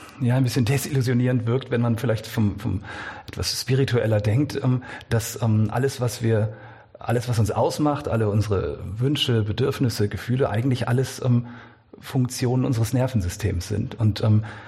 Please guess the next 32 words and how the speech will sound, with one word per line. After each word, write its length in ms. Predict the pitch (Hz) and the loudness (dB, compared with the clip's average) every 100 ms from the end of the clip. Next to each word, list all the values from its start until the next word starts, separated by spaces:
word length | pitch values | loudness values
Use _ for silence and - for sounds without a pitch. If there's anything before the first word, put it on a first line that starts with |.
| - - - - | -20 -14 -14 -14
die 300 | 110 101 110 | -12 -6 -4
können 360 | 110 123 113 113 | 0 4 4 4
auch, 360 | 110 113 - - | 2 0 -2 -4
da 120 | 82 | -2
ist 180 | 90 113 | 0 2
man 120 | 101 | 2
dann 160 | 101 | 2
in 60 | 95 | 2
der 240 | 92 92 - - | 0 -2 -8 -12
klinischen 420 | - 113 110 - 101 | 0 2 4 2 2
Neuropsychologie, 840 | 117 123 - 127 131 127 120 139 | 2 0 -2 -2 2 2 2 0
die 100 | 110 | 0
können 280 | - 113 113 | 2 4 4
auch, 280 | 110 - - | 2 -2 0
ähm, 220 | 101 101 - - - - | 0 0 -6 -18 -18 -14
selektiv 640 | - 85 113 110 110 127 - | -10 0 2 2 2 -2 0
ausfallen, 680 | 110 123 - 147 143 156 156 | 0 0 0 0 0 0 0
kaputt 360 | 107 151 151 | 0 0 0
gehen, 440 | 143 139 139 156 - | 2 2 2 -2 -6
Schlaganfälle, 720 | - 110 123 113 113 123 113 | -4 0 2 0 2 2 2
Unfälle 560 | 104 131 - 135 139 123 | 2 0 0 0 2 2
und 160 | 113 | 2
dann, 180 | 117 113 120 | 2 2 2
ähm, 160 | 120 - - - - | 0 -2 -14 -18 -6
führt 240 | 113 110 | 0 2
das 340 | 110 - - 95 90 | 0 -2 -8 -10 -10
mitunter 640 | 78 82 120 - 120 127 | -6 -2 -2 0 2 2
zu 140 | 110 110 | 2 2
ganz, 420 | 110 110 - - - - - - - - | 0 0 -6 -14 -20 -18 -16 -16 -16 -8
äh, 140 | - - - - - - | -2 -2 -4 -14 -10 -2
ja, 480 | 98 98 110 - - | 2 4 4 0 -4
absonderlichem 920 | 110 110 117 139 113 110 113 104 95 | -4 -2 0 2 2 2 0 0 -2